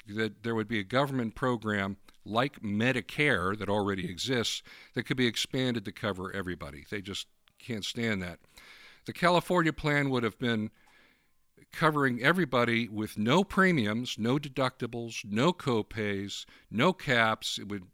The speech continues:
be a good comprehensive plan that would include all health care, drugs, even dental and vision. And the economic analysis, and we had one of the, uh, economists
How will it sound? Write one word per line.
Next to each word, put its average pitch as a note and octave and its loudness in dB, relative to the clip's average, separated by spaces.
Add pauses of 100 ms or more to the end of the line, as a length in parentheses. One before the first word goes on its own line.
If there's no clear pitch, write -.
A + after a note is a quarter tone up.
(140)
be G2 -6 (140)
a F2+ -12 (100)
good D3 0
comprehensive C3+ -2 (380)
plan C3 2
that A#2+ 0
would G2+ -4
include G#2+ -2
all B2+ 0
health A#2+ -2
care, A#2 -2
drugs, G#2+ -2 (380)
even D#3+ 0
dental A#2 -2 (180)
and G#2+ 0
vision. A#2+ 2 (800)
And A#2+ 4 (560)
the A2+ 0 (180)
economic C#3 0
analysis, B2 0
and G#2 -6
we B2 -2
had C3 2
one C3 0
of A2+ 0
the, G#2 -2 (540)
uh, F2+ -8
economists D3+ -2